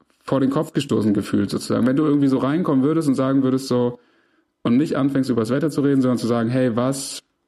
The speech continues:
ähm, äh, keine Ahnung, wie ist deine Meinung zu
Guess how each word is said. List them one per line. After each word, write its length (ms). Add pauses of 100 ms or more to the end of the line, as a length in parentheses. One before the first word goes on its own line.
(920)
ähm, 640 (2500)
äh, 300
keine 240
Ahnung, 220
wie 80
ist 140
deine 600 (640)
Meinung 580
zu 520